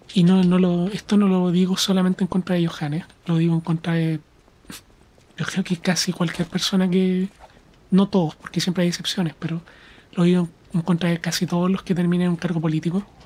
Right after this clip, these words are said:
Si tú tienes algo que perder, si tú te vuelves parte de la casta política, va a llegar un momento en el que lo que tienes que perder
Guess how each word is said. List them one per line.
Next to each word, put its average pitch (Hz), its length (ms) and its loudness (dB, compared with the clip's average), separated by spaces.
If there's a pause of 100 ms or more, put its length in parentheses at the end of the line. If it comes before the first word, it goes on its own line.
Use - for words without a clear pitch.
(260)
Si - 160 0
tú 208 100 0
tienes 220 300 2
algo 214 240 2
que 196 100 2
perder, 165 440 -4 (580)
si - 180 -2
tú 175 120 0
te 190 80 0
vuelves 190 320 2
parte - 440 -4
de 202 60 4
la 202 80 2
casta - 260 -8
política, 196 520 0 (1120)
va 185 40 4
a 185 40 6
llegar 190 240 4
un 208 80 6
momento 196 480 2
en 185 100 2
el 180 120 0
que 185 100 -2
lo 165 100 0
que 165 80 -2
tienes 180 240 0
que 214 140 -4
perder 202 340 -2